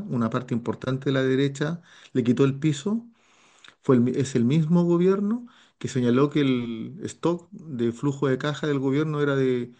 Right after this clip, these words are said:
cuatro mil millones de dólares, perdón, de cuatrocientos millones de dólares, en circunstancias que era del orden de entre tres mil novecientos y cuatro mil millones de dólares.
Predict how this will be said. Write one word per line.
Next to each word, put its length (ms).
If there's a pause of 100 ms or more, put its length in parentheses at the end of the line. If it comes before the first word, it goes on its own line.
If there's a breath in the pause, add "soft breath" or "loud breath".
(320 soft breath)
cuatro 280
mil 180
millones 400
de 100
dólares, 460 (220)
perdón, 440
de 60
cuatrocientos 520
millones 300
de 60
dólares, 340
en 80
circunstancias 720
que 280 (360 loud breath)
era 200
del 140
orden 320
de 240
entre 220
tres 200
mil 280
novecientos 580
y 40
cuatro 220
mil 140
millones 300
de 100
dólares. 500